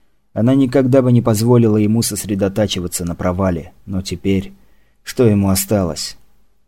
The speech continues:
Стаффа опустил глаза к пальцам, сжавшим сказочную чашу.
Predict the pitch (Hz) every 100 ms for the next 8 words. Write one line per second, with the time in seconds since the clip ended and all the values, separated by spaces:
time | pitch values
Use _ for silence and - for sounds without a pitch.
0 | _ _ - 143 131 135 127 135 127 143
1 | 131 131 135 131 135 113 - - 127 123
2 | 120 120 107 113 110 - 117 113 110 98
3 | 95 - 104 104 101 95 92 78 -